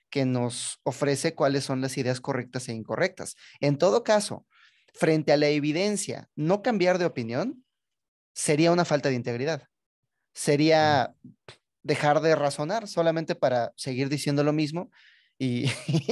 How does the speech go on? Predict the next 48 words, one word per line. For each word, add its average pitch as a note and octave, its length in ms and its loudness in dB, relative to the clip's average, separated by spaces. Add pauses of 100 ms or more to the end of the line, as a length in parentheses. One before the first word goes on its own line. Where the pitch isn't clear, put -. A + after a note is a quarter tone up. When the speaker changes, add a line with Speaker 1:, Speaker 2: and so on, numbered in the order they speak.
Speaker 1:
y, A3 140 -2
y, F#3+ 340 -4
y C#3+ 40 -10
que D#3+ 120 0
la C#3+ 80 2
gente E3 240 0
de C#3+ 60 2
Twitter D3 240 -2
no, C#3 240 -2 (380)
no D3+ 100 0
nos, D3+ 320 -2
<laughs> D#3+ 320 2
no E3+ 160 0
nos E3 140 0
regañe, D3+ 420 -4
¿no? C3+ 120 -10 (460)
Speaker 2:
No D3 180 -6
troleen, D3 460 2
no D3 120 0
nos D3 140 0
baneen, B2+ 360 0
¿no? C#3+ 80 2
Speaker 1:
Ajá. C3+ 180 2 (1300)
Speaker 2:
Sí. - 160 0
Speaker 1:
La D#3 100 10
humildad F3 640 6
intelectual D3+ 680 0
creo C3 160 -6
que B2+ 60 -18
también B2 260 -4
es B2 120 -4
interesantísima, B2+ 840 -4
¿no? A#2 200 -4
Es D3 180 -6
esta A#2 680 -2
idea C3+ 260 2
de C3+ 140 -2
que A#2+ 360 -8 (180)
entender C3+ 360 -2
que D#3 120 -6
todas C#3+ 240 2
nuestras C#3 280 -6
perspectivas B2+ 580 -8
son B2 200 -6
incompletas B2+ 720 -4
y - 20 -20
que - 100 -12
necesitamos B2 800 -4